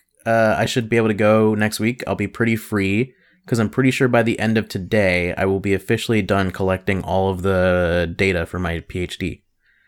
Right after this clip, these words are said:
Uh, and he was like, "Oh, are you celebrating?" And I was like, "You know what? It's been so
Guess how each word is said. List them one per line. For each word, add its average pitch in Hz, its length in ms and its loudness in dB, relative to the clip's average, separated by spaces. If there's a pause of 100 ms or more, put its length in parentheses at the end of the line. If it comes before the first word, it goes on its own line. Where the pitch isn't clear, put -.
(320)
Uh, 90 420 2
and 101 120 -2
he 180 40 6
was 170 120 4
like, 147 100 2
"Oh, 233 120 2
are 110 100 4
you 107 100 0
celebrating?" 165 480 2
And 135 80 2
I 135 40 2
was 135 100 0
like, 131 180 2
"You 190 80 -2
know 247 120 -2
what? 214 220 2
It's 135 180 -2
been 147 340 -2
so 143 720 0